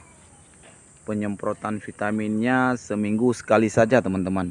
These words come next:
Buat teman-teman ya, tidak lupa kita memberikan pupuk P O C ya, karena pupuk P O C juga dapat merangsang akar-akarnya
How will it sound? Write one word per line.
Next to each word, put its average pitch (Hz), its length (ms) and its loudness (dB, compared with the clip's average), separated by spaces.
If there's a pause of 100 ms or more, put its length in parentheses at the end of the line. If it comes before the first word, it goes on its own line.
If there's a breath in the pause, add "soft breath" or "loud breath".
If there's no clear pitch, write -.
Buat 92 160 -8
teman-teman 90 400 -4
ya, 104 180 2 (1300 loud breath)
tidak 95 240 -2
lupa 127 800 2 (960)
kita 110 320 0
memberikan 127 1040 2 (1700 loud breath)
pupuk 123 320 4 (240)
P 110 240 6
O 113 160 4
C 120 480 4 (320)
ya, 143 240 0 (1200)
karena 104 320 -2
pupuk 104 320 -6
P 82 160 -2
O 85 80 2
C 104 240 -2
juga 113 400 4
dapat 104 320 2
merangsang 104 960 0
akar-akarnya 104 1200 -2